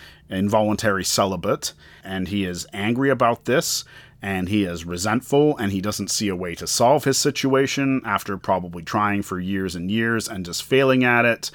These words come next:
realizing he doesn't understand women, he doesn't understand people really, doesn't have any of the social abilities to do this.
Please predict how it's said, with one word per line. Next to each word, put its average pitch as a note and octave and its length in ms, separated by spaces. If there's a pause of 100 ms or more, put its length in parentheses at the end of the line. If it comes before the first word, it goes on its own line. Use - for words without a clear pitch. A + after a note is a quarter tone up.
(360)
realizing F#2+ 520
he G2 140
doesn't A2+ 380
understand F#2 560
women, G#2+ 400
he G2 120
doesn't G2+ 400 (280)
understand F#2 640
people A#2 380
really, G2+ 500 (400)
doesn't A2 320
have G2 400
any G#2+ 240
of F#2+ 80
the G2+ 100
social B2+ 460
abilities G2+ 520
to F#2+ 120
do B2 260
this. A2 480